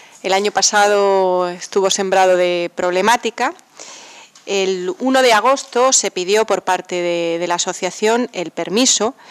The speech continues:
para, eh, llevar a cabo el Festival del Zaidín Rock, que empezaría el seis de septiembre. El uno de agosto,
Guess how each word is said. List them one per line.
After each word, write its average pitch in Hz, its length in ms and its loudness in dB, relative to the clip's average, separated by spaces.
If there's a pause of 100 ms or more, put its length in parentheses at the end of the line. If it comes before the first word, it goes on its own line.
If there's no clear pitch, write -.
(380)
para, 190 500 2
eh, 175 400 -2
llevar 180 280 2
a 180 80 0
cabo 196 420 2
el 202 80 -2
Festival 180 640 -4
del 175 180 -8
Zaidín 180 680 -4
Rock, 196 160 0
que 233 80 -10
empezaría 185 400 -2
el 190 80 -2
seis 190 200 0
de 196 120 -2
septiembre. 202 560 -2 (240)
El 180 160 0
uno 269 160 4
de 240 60 4
agosto, 196 480 -2